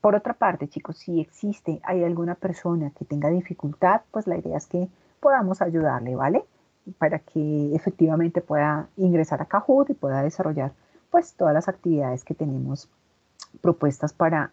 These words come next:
el día de hoy, ¿de acuerdo? Bien, chicos, permítanme un segundito. Entonces, vamos en primera instancia simplemente a recordar, pero, pues,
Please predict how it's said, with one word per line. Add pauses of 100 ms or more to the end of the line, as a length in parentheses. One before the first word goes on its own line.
el
día
de
hoy,
¿de
acuerdo? (580)
Bien,
chicos,
permítanme
un
segundito.
Entonces, (320)
vamos
en
primera
instancia
simplemente
a
recordar, (180)
pero, (260)
pues,